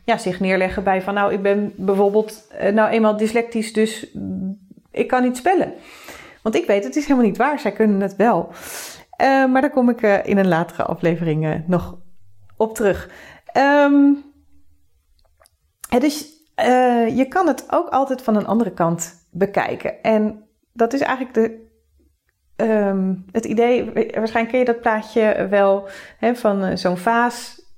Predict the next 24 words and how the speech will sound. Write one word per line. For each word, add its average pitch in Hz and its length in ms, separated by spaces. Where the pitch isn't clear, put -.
die 214 180
je 214 100
ziet. 208 480
Of 190 180
als 185 220
je - 140
anders 214 320
kijkt, 180 360
dan 175 120
zie 175 160
je 170 100
twee 151 420
gezichten. 214 580
Twee 175 300
profiel, 180 540
eh, 170 460
eh, 180 60
of 190 100
gezichten - 420
aan 202 100
profiel, 202 340
zeg 175 200
maar. - 220
Ehm, 226 480